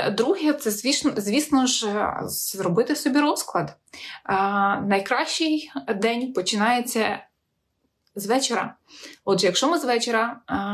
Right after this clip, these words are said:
гарно підведемо підсумки свого дня, випишемо всі задачі, а це вміють наші випускники, е, після Time Management Quest Turbo двадцять один,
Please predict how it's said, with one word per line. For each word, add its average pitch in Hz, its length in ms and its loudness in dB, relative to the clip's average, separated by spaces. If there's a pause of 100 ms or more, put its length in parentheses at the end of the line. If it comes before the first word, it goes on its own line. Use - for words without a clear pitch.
(260)
гарно 285 560 -2 (180)
підведемо 226 440 2
підсумки 220 480 -4
свого 240 580 -2 (160)
дня, 165 600 -2 (400)
випишемо 254 500 0
всі 262 200 -2
задачі, 214 500 0 (200)
а 190 140 0 (100)
це 277 580 -2
вміють 202 720 0
наші 202 320 -2
випускники, 226 840 -2 (400)
е, 214 380 0 (160)
після 254 240 0
Time 220 160 2
Management 220 380 0
Quest - 380 -2 (800)
Turbo 196 320 2
двадцять 202 460 0
один, 247 360 2